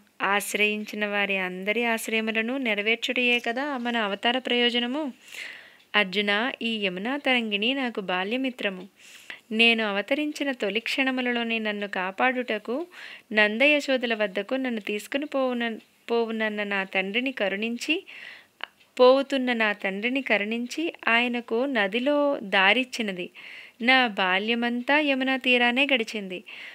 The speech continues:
మా బాల్య జీవితమంతా యమునా స్రవంతి పైననే ఆధారపడి ఉండేది. ఈ యమునా సైకతములపై ఎన్నో రాత్రులు రాసక్రీడలాడాము. ఈ యమునా జలములలో ఎన్నో రోజులు జలక్రీడలాడాను. ఈ యమునలోని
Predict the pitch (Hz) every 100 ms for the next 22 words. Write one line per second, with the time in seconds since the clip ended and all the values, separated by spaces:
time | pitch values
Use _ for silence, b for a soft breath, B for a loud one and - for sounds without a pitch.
0 | B - 226 220 202 185 226 226 254 240
1 | 233 214 208 208 277 294 226 208 226 285
2 | - 247 226 220 220 220 196 196 208 269
3 | 233 214 240 247 240 220 214 196 185 180
4 | - B B B B - 226 220 202 214
5 | 262 285 269 247 247 240 220 214 214 214
6 | 202 190 202 233 233 202 190 208 - 226
7 | 214 254 208 208 262 - 269 254 240 214
8 | 214 202 214 B B B B B 226 240
9 | 226 208 226 269 269 262 233 220 208 208
10 | 202 202 214 226 214 202 202 262 269 220
11 | 196 214 269 269 262 254 240 240 233 -
12 | B B B B 220 240 220 196 202 240
13 | 247 233 220 240